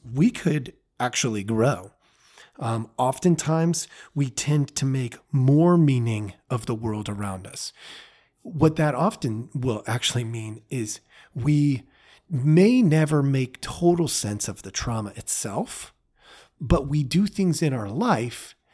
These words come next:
that make it meaningful, right? And, and the best example I have of that is,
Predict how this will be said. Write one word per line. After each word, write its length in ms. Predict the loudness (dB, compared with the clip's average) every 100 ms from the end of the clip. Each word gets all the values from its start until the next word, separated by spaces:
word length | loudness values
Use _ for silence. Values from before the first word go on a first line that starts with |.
| _ -2
that 180 | -2
make 380 | 2 4 4 2
it 180 | -6 -8 _ _ _ _ -2
meaningful, 960 | 2 4 4 2 -4 -12 -14 -18 _ _ _ _ -20 -20 -10 -2
right? 240 | 0 2
And, 180 | 4 4
and 180 | 4 0
the 80 | 0
best 400 | 2 2 2 0
example 500 | 0 0 0 0 0
I 100 | 0
have 380 | -2 -4 -4 -8
of 220 | -10 -8
that 400 | -6 -4 -6 -12 -20 -20 -12 -2
is, 760 | 2 2 2 -2 -2 -6 -10